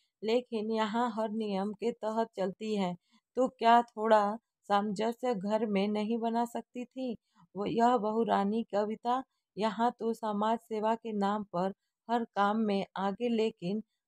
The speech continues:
घर का काम और सास ससुर का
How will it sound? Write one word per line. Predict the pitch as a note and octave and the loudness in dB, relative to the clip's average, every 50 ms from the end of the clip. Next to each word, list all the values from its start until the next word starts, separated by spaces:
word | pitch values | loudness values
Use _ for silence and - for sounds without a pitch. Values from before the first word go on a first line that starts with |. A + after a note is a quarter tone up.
| - | -8
घर | D#3 F#3 G3 G#3+ A3+ A3+ | -6 -2 0 0 0 0
का | - A#3+ A#3 | -2 -4 -4
काम | A3+ - - F#3+ F3 F3+ F#3+ G3+ - - | -4 -2 0 0 2 2 0 -2 -4 -4
और | - G3+ G#3+ | -4 -4 -4
सास | G3+ - - A3+ A3+ A#3 A3+ - | -4 -4 -2 0 0 0 0 -4
ससुर | A3+ G3+ - - A3+ A3+ G#3 | -10 -12 -8 -6 -4 -4 -4
का | - - F#3 F#3 F3+ F#3+ | -4 -4 -2 -2 -2 -4